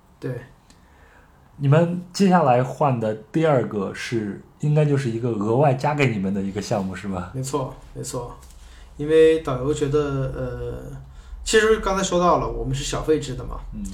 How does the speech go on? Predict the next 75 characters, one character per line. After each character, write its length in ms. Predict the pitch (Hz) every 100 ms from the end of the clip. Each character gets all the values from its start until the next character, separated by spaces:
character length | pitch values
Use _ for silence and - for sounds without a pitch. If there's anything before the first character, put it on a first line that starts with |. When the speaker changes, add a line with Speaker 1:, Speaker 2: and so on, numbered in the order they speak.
| -
Speaker 1:
就 140 | - 135
是 40 |
他 120 | 156
第 180 | 175 185
一 80 | 185
个 80 | 175
原 180 | 139 135
因 120 | 139
是 80 | -
说， 220 | 139 131
嗯， 280 | 131 147 123
你 80 | 120
们 120 | 131
其 160 | 170
实 100 | 160
可 140 | 165 139
能 140 | 123
没 120 | 135
有 80 | 160
看 180 | - 127
到， 120 | 123
尤 100 | 131
其 140 | 135 156
是 80 |
我 120 | 151 120
们 80 |
后 160 | 120 185
面 120 | 156
的 40 | 135
几 160 | 131
位 300 | 123 120 120 - - - -
团 180 | 131 131
友， 160 | 120
其 180 | 117 143
实 60 | 139
他 140 | 143
们 100 | 151
是 100 | 135
没 120 | 117
看 240 | 104 143 127
到 180 | 113 117
的。 140 | - - - - - -
他 80 | 165
们 80 |
觉 100 | 151
得 100 | 143
小 160 | 143 131
费 140 | 139
可 100 | 131
能 80 | 117
会 140 | 123 147
受 140 | 160
到 100 | 127
一 60 | 120
些 60 |
影 180 | 117 117
响， 180 | - 117 - _ - -
所 140 | 160
以 20 |
导 160 | 151 127
游 100 | 127
决 140 | 135
定 100 | 135
说， 160 | 131 127
我 100 | 117
们 100 | 113
放 160 | 147 135
弃 120 | 131
追 140 | 123
这 160 | 113 117
个， 200 | 117 117
然 80 | 113
后 60 | 120
直 120 | 123
接 320 | 127 127